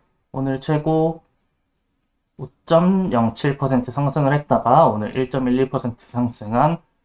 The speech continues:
구천구백팔십 원으로 마감을 했습니다. 얘가 조금, 어, 꼬리를 좀 길게 단 게 아쉽-, 아쉽기도 한데요. 예, 얘도 마찬가지로 지금 거래량은 계속 증-, 어, 조금 증가를 했지만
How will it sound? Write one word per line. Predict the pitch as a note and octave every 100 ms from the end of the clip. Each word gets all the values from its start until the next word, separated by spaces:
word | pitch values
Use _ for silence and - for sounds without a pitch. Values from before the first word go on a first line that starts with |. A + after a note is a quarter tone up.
| _
구천구백팔십 | - - C#3 A#2+ A2 C#3 - D#3+ E3 C3
원으로 | A2+ A#2 C#3
마감을 | C#3 G#2+ A2 A2+
했습니다. | A#2+ - G#2+ G#2 - _ _ _ _ A#2+
얘가 | A#2+ B2
조금, | A#2+ - - C3 C3 B2+ B2+ _ _ -
어, | E2+ - - - -
꼬리를 | C#3+ C3+ C3+
좀 | - B2
길게 | - C3 C3
단 | B2 A#2
게 |
아쉽-, | A2+ A2+ - _ _
아쉽기도 | B2 A#2+ - C#3 C#3
한데요. | D3+ C3+ C#3+ C#3 - _ _ -
예, | B2+ B2+
얘도 | B2+
마찬가지로 | C3 B2 - C#3+ C#3 C3+ C3 C#3 E3 F3 F3+ F3
지금 | - - B2+ B2+ A#2 - _ _ _ _ _ _ _ _ _ _
거래량은 | - B2 B2 B2 B2+
계속 | - -
증-, | - B2 B2 -
어, | B2 -
조금 | - B2 B2
증가를 | B2+ A#2+ B2 C3+
했지만 | C3+ - A#2+ C#3+ E3 F3+